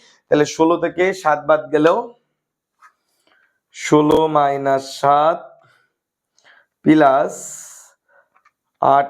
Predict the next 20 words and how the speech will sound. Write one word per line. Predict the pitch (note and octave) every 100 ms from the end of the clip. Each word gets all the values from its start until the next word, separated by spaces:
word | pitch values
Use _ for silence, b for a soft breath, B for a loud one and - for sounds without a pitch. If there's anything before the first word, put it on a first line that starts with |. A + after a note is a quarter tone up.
| -
মাইনাস | C#3+ C#3+ C#3 C#3 C3+ - -
সাত | C#3+ D#3 E3+ - - _ _ _ _ _ _ _ b b b _ -
প্লাস, | C#3 C#3+ D3+ F#3 - - - - _ _ _ _ _ _ b b b b b b _ _ _ _ _ _ _ _ _ -
সরি, | D#3 C#3
মাইনাস | D3 F3 D3+ C#3 B2+
দশ | C3+ B2+ C3
দিলে | C#3
হয়ে | C#3 B2
যাচ্ছে, | A#2+ -
মাইনাস | - C3 C3 D3 E3+ -
দশ, | A#2+ - - - - _ _ _ _ _ b b -
শূন্য। | A3 G3 C3+ - - b b D3+
এগুলো | F3+ F#3+
ক্যালকুলেটরে | F3+ D#3 F3 F3+ G3
বসিয়ে | F3+ E3+ E3+
দিলে | F#3+
আমার | F#3+ F3
ভ্যালু | D#3+
বের | E3 F3+
হচ্ছে | F#3